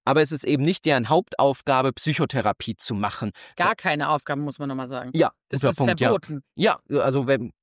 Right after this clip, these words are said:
Speaker 1: definitiv
Speaker 2: <laughs> Also
Speaker 1: als
Speaker 2: eigentlich muss man schon so
Speaker 1: Kostenträger,
Speaker 2: sagen,
Speaker 1: ja.
Speaker 2: ne? Also weil auch, ähm, weil ja die, die Berufsgruppen, die dort sitzen, sind ja keine Psychotherapeuten. Das
Speaker 1: Ja.
Speaker 2: ist ja oft auch was, was die Kollegen selbst bemängeln, dass sie sagen, es wär mal toll, wenn wir auch sozusagen PsychotherapeutInnen bei uns in den Beratungsstellen hätten.
Speaker 1: Ja.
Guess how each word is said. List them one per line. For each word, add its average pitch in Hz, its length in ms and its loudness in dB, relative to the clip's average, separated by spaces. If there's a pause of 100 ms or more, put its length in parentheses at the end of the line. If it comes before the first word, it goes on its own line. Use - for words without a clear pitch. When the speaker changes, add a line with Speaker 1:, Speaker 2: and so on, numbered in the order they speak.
Speaker 1:
definitiv 170 680 2
Speaker 2:
<laughs> - 20 -10
Also 233 180 2
Speaker 1:
als 254 80 4
Speaker 2:
eigentlich 269 80 2
muss 294 120 2
man 269 180 4
schon 262 180 4
so 196 100 6
Speaker 1:
Kostenträger, - 20 -4
Speaker 2:
sagen, 196 340 2
Speaker 1:
ja. 269 80 4
Speaker 2:
ne? 285 100 0 (360)
Also 214 280 0
weil 214 160 4
auch, 196 280 4
ähm, 190 280 0 (140)
weil 190 220 2
ja 196 80 4
die, 175 240 -6
die 170 120 -6
Berufsgruppen, 208 520 -2
die 202 60 0
dort 180 180 4
sitzen, 214 260 -4
sind 208 200 -2
ja 214 60 0
keine 196 240 0
Psychotherapeuten. 185 720 -2
Das 156 100 2
Speaker 1:
Ja. 190 80 4
Speaker 2:
ist 170 60 -8
ja 196 100 4
oft 196 120 0
auch 190 120 0
was, 185 160 0
was 180 120 -4
die 185 80 -8
Kollegen 185 380 0
selbst 190 300 0
bemängeln, 208 440 2
dass 185 140 0
sie 185 100 -8
sagen, 185 260 2
es 165 120 -6
wär 185 120 2
mal 165 200 2
toll, 240 400 2 (320)
wenn 196 200 2
wir 190 220 4
auch 190 80 2
sozusagen 180 400 0
PsychotherapeutInnen 185 920 0
bei 175 80 4
uns 208 320 0
in 185 140 -2
den 170 120 0
Beratungsstellen 165 580 -2
hätten. 208 480 2
Speaker 1:
Ja. 170 200 2